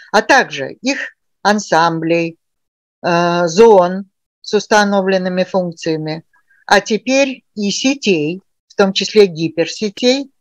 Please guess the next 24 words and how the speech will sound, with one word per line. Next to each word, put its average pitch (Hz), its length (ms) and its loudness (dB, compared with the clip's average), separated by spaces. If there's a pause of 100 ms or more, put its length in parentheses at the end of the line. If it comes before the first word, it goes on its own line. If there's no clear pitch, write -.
(380)
в - 80 -18
том 302 200 2
числе 226 380 0
всё 294 260 -2
это 156 240 -2
будет 226 300 -6
получено 208 560 0
на 185 120 -2
животных, 190 680 -2
то 175 120 4
дальше 233 720 -2
оно 190 280 -4
как 220 340 0
бы 175 100 -6
само 170 400 -4
выстроится. 127 800 -10 (560)
Мне 208 140 2
кажется, 285 300 2
что 233 100 -8
мы 202 160 -4
исходим 220 580 -2
из 190 220 -4
неправильной 190 1120 0 (180)
идеи. 151 640 -2